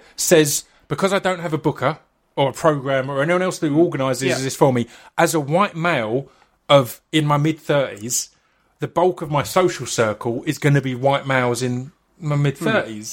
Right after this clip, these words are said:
Speaker 2: Mm.
Speaker 1: You know, that's why
Speaker 2: Yeah.
Speaker 1: the bulk of my guests are white
Speaker 2: Mm.
Speaker 1: males from, say, twenty-five to forty-five. There's, that's kind of the, the, the, the range I've had, and there has been variation, but that's it. But, uh,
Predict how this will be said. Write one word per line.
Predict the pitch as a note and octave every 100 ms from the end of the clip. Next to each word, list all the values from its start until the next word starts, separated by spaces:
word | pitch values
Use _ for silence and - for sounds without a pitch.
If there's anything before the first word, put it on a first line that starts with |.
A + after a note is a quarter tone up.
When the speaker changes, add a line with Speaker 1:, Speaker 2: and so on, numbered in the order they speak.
| -
Speaker 2:
Mm. | D#3
Speaker 1:
You |
know, | C3
that's | C3 F3 -
why | D#3 F3+
Speaker 2:
Yeah. | C#3+
Speaker 1:
the |
bulk | C3+ D#3 D3+
of | C3+
my | B2+
guests | F3+ E3 - -
are | D3+
white | B2+ D3 D3+
Speaker 2:
Mm. |
Speaker 1:
males | C#3 C3+ C3 B2+ - - - - _
from, | C#3+ C3 B2+ A#2+ _ _
say, | - C#3+
twenty-five | - - D3 C#3 C#3 B2+
to | C3
forty-five. | C3+ B2 A#2 G2+ G2 - _ - -
There's, | C#3 C3
that's | D3+ D#3
kind | - E3+ D3
of | C#3
the, | C3+ C3+ C3+ -
the, | C#3+ C3+ - -
the, | C#3+ D#3 -
the | C#3+
range | C#3+ C#3 C3
I've | D#3+
had, | E3
and | F3 E3
there |
has | E3 G#3+
been | - C3+
variation, | A#2 A2 A2 A2 -
but | B2+ D#3 - - -
that's | F3
it. | E3+
But, | F#3+ F3 - - - -
uh, | D#3+ F3